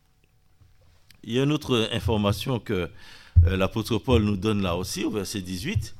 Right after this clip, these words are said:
c'est que le Seigneur Jésus, euh, le Fils, il est la tête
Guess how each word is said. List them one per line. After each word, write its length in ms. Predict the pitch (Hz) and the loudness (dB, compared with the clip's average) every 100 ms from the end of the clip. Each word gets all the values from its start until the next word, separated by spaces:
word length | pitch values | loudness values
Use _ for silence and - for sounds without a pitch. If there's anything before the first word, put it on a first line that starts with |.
| - - - - - - - - - | -16 -18 -20 -20 -20 -20 -20 -20 -14
c'est 140 | - 143 | -8 0
que 120 | 160 | 4
le 160 | 131 | 4
Seigneur 320 | 123 139 139 120 | 4 2 4 4
Jésus, 540 | 117 104 147 233 214 | 2 0 -2 -4 -4
euh, 160 | 101 85 | -4 -6
le 200 | 95 101 - | -6 -8 -12
Fils, 360 | - 208 - - | -10 -8 -8 -6
il 160 | 131 | 0
est 180 | 175 214 | 0 0
la 160 | 117 113 | -4 -6
tête 600 | - 247 156 - - | -2 -2 -2 -12 -14